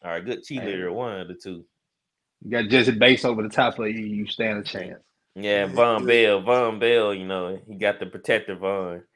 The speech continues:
Speaker 1: So I guess that's working out for him. Uh, yeah, I, I think everybody taking the Bengals here, right?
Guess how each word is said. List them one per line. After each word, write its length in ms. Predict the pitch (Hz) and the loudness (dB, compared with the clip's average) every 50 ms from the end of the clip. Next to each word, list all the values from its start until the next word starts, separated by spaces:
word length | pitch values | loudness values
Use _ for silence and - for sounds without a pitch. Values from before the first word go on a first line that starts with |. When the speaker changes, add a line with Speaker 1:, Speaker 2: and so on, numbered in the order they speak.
| _ _ _ _ _ _ _ | _ _ _ _ _ _ _
Speaker 1:
So 260 | - 82 82 78 80 | -6 -4 -2 -2 -4
I 40 | 80 | -6
guess 260 | 87 104 104 104 - | -4 -6 -6 -6 -4
that's 220 | - 98 95 95 95 | -4 -4 -4 -2 -4
working 280 | 87 82 80 80 78 | -4 -6 -6 -6 -10
out 200 | 78 76 71 - | -12 -12 -12 -12
for 240 | - 80 80 78 80 | -12 -12 -12 -12 -14
him. 60 | 78 76 _ _ _ _ _ _ _ _ _ _ - _ _ _ _ _ - | -16 -18 _ _ _ _ _ _ _ _ _ _ -20 _ _ _ _ _ -12
Uh, 320 | - 82 82 82 82 82 87 | -10 -8 -8 -8 -6 -6 0
yeah, 380 | 107 120 120 131 135 127 117 120 | 4 6 6 6 6 4 2 0
I, 80 | 110 120 | -4 -4
I 20 | - | -4
think 240 | - - 160 151 139 | -2 -2 -2 2 2
everybody 340 | 135 131 113 107 98 95 | 2 2 2 2 0 0
taking 260 | - 104 95 92 92 90 | -2 -4 -6 -6 -8 -10
the 80 | 95 | -8
Bengals 200 | 92 95 92 90 | -8 -8 -8 -6
here, 140 | 101 95 95 | -6 -2 0
right? 220 | 98 104 107 104 | 0 0 0 0